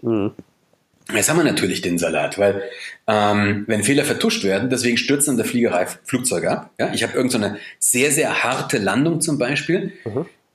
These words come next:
Speaker 2: Durch diese extrem harte Landung haben sich so Haarrisse am, am Fahrwerk gebildet, die müssten untersucht oder repariert werden, werden sie aber nicht, weil der Fehler vertuscht wird.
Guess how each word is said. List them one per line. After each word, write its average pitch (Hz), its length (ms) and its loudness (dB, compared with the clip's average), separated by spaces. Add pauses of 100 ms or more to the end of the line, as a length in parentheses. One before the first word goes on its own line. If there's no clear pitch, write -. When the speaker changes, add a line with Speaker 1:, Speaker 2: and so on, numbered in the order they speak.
Speaker 2:
Durch 120 120 0
diese 123 240 2
extrem 131 480 0
harte 143 160 -2
Landung 120 340 2
haben 135 100 2
sich 127 140 -2
so 98 160 0
Haarrisse 160 760 0
am, 117 180 0
am 113 140 0
Fahrwerk 135 420 -2
gebildet, 151 580 0
die 120 60 0
müssten 156 300 2
untersucht 127 460 0
oder 113 140 0
repariert 110 420 0
werden, 131 300 0
werden 160 240 2
sie 107 100 2
aber 95 140 0
nicht, 143 160 0
weil 123 100 0
der 101 120 -6
Fehler 143 200 0
vertuscht 127 380 -4
wird. 175 200 -2